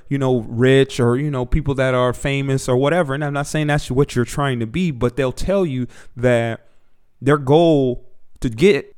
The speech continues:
was in sacrifice. They sacrificed, they sacrificed, they sacrificed. They made everything that they did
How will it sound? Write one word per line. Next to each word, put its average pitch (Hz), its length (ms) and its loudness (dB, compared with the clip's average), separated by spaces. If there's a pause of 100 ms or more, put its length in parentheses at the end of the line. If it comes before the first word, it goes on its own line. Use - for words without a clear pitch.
(120)
was 139 240 2
in 143 180 0
sacrifice. 113 720 -2
They 120 120 -2
sacrificed, 131 760 -2
they 117 100 -4
sacrificed, 123 680 -2
they 110 100 -6
sacrificed. 113 680 -4
They 117 100 -4
made 120 300 -4
everything 170 600 -2
that 156 160 -6
they 156 140 0
did 127 440 -2